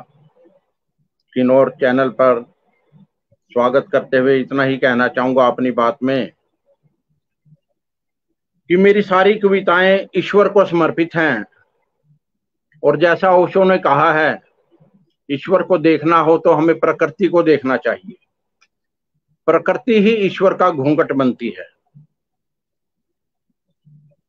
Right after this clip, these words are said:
ईश्वर से परिचित होना हो तो प्रकृति के करीब आओ, क्योंकि ईश्वर प्रकृति में ही छिपा है, प्रकृति उसका घूंघट है,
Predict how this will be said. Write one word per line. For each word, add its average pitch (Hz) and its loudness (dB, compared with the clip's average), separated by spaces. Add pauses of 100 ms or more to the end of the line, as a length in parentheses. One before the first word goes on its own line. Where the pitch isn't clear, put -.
(140)
ईश्वर 196 0
से 208 2
परिचित 170 -4
होना 160 0
हो 143 0 (460)
तो 170 0
प्रकृति 170 -2
के 185 0
करीब 165 2
आओ, 110 -2 (1200)
क्योंकि 170 0 (100)
ईश्वर 180 0
प्रकृति 160 -2
में 170 2
ही 170 2
छिपा 131 -2
है, 101 -6 (640)
प्रकृति 160 0
उसका 160 0
घूंघट 135 -2
है, 135 0